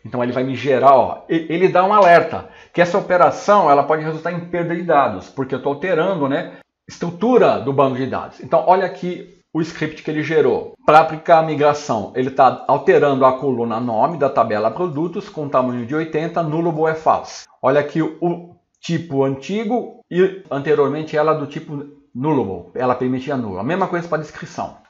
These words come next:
Alterando a coluna descrição do produto, tamanho cento e cinquenta. E alterando a coluna data compra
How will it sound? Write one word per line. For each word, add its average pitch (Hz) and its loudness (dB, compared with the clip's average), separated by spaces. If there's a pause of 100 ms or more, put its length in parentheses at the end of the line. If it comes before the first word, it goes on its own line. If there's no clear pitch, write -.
Alterando 127 -2
a 120 -4
coluna 113 -6
descrição 170 -6
do 156 -6
produto, 151 -4
tamanho 143 -2
cento 143 -12
e - -20
cinquenta. 135 -8
E - 2
alterando 185 2
a 175 0
coluna 170 -2
data 165 4
compra 247 0